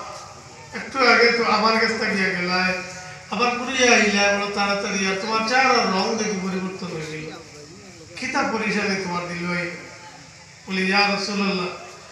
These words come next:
আমি বাড়িতে যাওয়ার বাদে আমার দিলে খালি টানে আপনার খিদমত হইতে।" আপনার খিদমত আইবার লাগি দিলে টানে। আমার এক প্রশ্ন জাগিল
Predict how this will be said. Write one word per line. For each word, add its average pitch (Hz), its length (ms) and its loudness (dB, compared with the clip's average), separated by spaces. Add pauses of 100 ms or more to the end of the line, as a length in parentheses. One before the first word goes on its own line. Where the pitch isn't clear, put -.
(200)
আমি 202 200 -2
বাড়িতে 190 300 0
যাওয়ার 233 280 2
বাদে 180 600 -2
আমার 190 280 -2
দিলে 196 220 0
খালি 202 320 2
টানে 190 460 0
আপনার 180 300 -4
খিদমত 170 420 -10
হইতে।" - 1800 -12
আপনার 240 320 4
খিদমত 262 380 2
আইবার 262 360 6
লাগি 240 140 2
দিলে 214 320 4
টানে। 233 340 4
আমার 247 240 4
এক 247 140 -2
প্রশ্ন 226 420 0
জাগিল 190 380 0